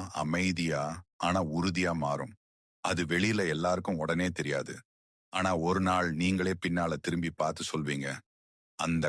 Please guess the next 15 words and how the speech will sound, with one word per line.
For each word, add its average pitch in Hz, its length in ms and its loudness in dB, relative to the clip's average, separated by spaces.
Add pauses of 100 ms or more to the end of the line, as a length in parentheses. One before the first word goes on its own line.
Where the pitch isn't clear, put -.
காலம் 85 420 0
தான் 82 180 0
என்னை 76 220 -2
உண்மையா 76 380 -2
உருவாக்கிச்சு." 71 580 -6 (720)
இப்போ 95 300 2
இந்த 85 300 2
நொடியில 85 420 0 (500)
உங்க 82 260 2
மனசுல 82 500 0
சின்ன 90 380 0
அமைதி 80 380 0
வந்திருந்தா 71 500 -2 (160)
அதுவே 76 480 -2
போதும். 67 380 -6